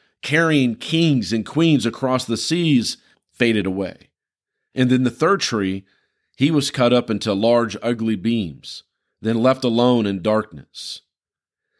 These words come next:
And so many years went by, and all three trees forgot about their hopes, forgot about their dreams and their prayers. Let me ask you a question. Have you ever been at this point in your life?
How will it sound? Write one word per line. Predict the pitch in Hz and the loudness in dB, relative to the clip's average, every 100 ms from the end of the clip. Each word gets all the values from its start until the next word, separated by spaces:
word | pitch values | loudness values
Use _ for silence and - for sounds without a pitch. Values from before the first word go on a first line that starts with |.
| - | -8
And | |
so | 123 165 | 0 2
many | 190 202 | 2 2
years | 156 151 175 151 | 2 2 2 2
went | 135 123 104 | 2 0 2
by, | 135 123 110 | 2 4 2
and | 104 | 0
all | 117 147 160 | 2 4 4
three | 151 143 147 | 0 0 0
trees | 135 - 151 139 110 | 0 -2 2 2 2
forgot | - 113 107 120 117 | 0 -4 2 2 2
about | 104 107 - | 2 0 0
their | 104 | -6
hopes, | 95 104 85 - - - _ _ _ | -2 -4 -4 -10 -12 -12 _ _ _
forgot | - 85 110 | -12 0 2
about | 113 113 113 | 4 4 2
their | 123 123 | 2 -2
dreams | 104 120 120 117 117 107 | 0 0 2 2 0 -2
and | 113 | -2
their | 113 | -2
prayers. | 113 101 85 80 - - - - _ _ _ _ _ _ _ | -2 -4 -2 -4 -10 -16 -14 -14 _ _ _ _ _ _ _
Let | 147 | -4
me | 175 | -2
ask | 156 | 0
you | 120 | -2
a | |
question. | - 120 98 80 | 0 0 0 -4
Have | 90 120 | -4 2
you | 117 | 4
ever | 139 131 | 4 2
been | 110 117 | 2 2
at | 117 | 2
this | 113 104 | -2 -4
point | - 117 | -4 -4
in | 98 | -2
your | 101 | -4
life? | 95 95 95 - | -4 -6 -8 -12